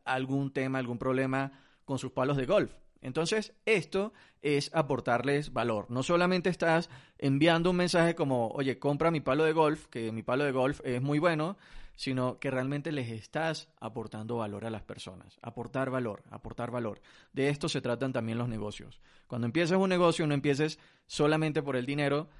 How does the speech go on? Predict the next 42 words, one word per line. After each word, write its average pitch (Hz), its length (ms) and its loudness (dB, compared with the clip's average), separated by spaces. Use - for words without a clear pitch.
sino 127 380 -2
aporta, 160 560 2
busca 165 540 0
aportarle 143 640 0
valor 117 260 0
a 139 60 2
las 139 140 0
personas 135 560 -4
y 139 140 2
el 135 80 2
dinero 139 320 4
va 156 60 8
a 147 40 4
ser 147 160 2
una 147 160 0
consecuencia 120 600 -4
de - 160 -8
aportarles 110 760 -4
valor. 92 320 -8
Ley 160 200 0
número 214 260 4
seis, 202 300 6
la 156 100 6
ley 151 220 4
de 170 120 4
la 156 180 6
reciprocidad. 113 920 -2
¿De 156 160 -2
qué 190 140 4
va 208 160 10
esto? 135 440 0
Este 160 260 0
es 196 40 4
un 208 120 0
principio 190 680 2
de 135 140 -2
persuasión 139 640 2
del 131 160 0
cual 123 260 4
ya 135 160 2
he 135 60 4
hablado 135 720 2